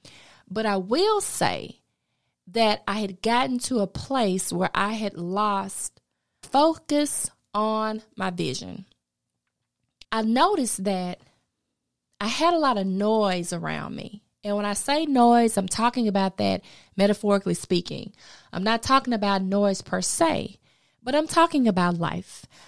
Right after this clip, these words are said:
I'm talking about the responsibilities of being a parent. I'm talking about the responsibilities of being a friend, of being a sister,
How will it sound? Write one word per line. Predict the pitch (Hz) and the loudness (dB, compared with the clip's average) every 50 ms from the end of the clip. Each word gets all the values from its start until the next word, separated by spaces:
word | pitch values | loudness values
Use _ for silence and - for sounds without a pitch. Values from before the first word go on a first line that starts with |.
| - _ _ | -20 _ _
I'm | - 226 226 | -2 -2 -2
talking | 226 - - 294 302 320 311 294 269 254 | -2 0 2 4 4 4 4 0 0 0
about | 240 196 185 202 196 190 190 190 - - | 0 0 0 0 0 0 0 -2 -2 -4
the | 190 | -4
responsibilities | 185 196 190 - - 208 208 208 202 - 202 190 196 190 190 180 190 180 180 | -4 -4 -4 -2 -2 -2 -2 0 -2 -2 0 2 4 4 4 4 2 2 2
of | 190 175 175 | 0 0 2
being | 185 180 175 175 | 2 2 2 2
a | 170 175 | 0 -2
parent. | - - 190 170 87 87 - - - - _ | -2 -2 -2 -2 -2 -4 -6 -8 -10 -10 _
I'm | - 180 | -6 -4
talking | 180 - - 269 277 - 294 | -2 2 4 4 4 4 2
about | 269 233 226 226 220 | 2 2 2 2 2
the | 220 202 | 0 -2
responsibilities | 202 196 - - - 202 208 202 - - 196 190 196 196 190 180 185 196 190 185 - - - | -2 -4 -2 0 0 0 0 -2 -2 -2 0 0 2 2 2 0 0 0 0 -2 -4 -6 -6
of | 180 170 180 175 | -6 -6 -4 -2
being | - 196 196 196 190 190 - | 0 0 2 2 0 -2 -2
a | 190 | -4
friend, | 185 - - - 185 175 165 165 160 160 170 170 | -4 -4 -4 -4 -4 -2 -2 -4 -6 -6 -4 -4
of | 180 175 175 | -4 -4 -2
being | - 214 226 240 233 226 226 - | -2 -2 -2 0 -2 -2 -4 -4
a | 196 | -6
sister, | 196 - - 202 190 - - - - 165 151 - | -8 -6 -4 -4 -4 -4 -4 -6 -6 -6 -6 -8